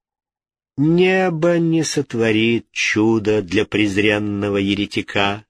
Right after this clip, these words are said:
сказала Екатерина. "Чернь, лишенная зрелища казни Руджиери,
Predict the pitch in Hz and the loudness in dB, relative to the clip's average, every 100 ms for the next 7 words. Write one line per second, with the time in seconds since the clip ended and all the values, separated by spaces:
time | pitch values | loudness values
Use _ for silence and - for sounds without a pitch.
0 | - - - 87 98 92 90 98 101 98 | -16 -10 -6 -2 -2 0 -2 -4 -4 -2
1 | 98 95 98 _ _ _ _ _ _ _ | -2 -4 -8 _ _ _ _ _ _ _
2 | _ _ - - - 208 220 220 190 151 | _ _ -20 -8 -2 2 2 0 0 -4
3 | 85 _ _ _ _ _ _ _ 104 135 | -4 _ _ _ _ _ _ _ 0 2
4 | - 185 196 185 175 175 170 139 170 165 | 2 0 0 0 0 0 0 0 0 0
5 | 151 - 147 - 165 165 160 135 147 147 | 0 -2 -4 -4 -2 0 -2 0 0 0
6 | 143 131 143 131 127 113 95 82 | -2 0 2 2 2 0 -2 -4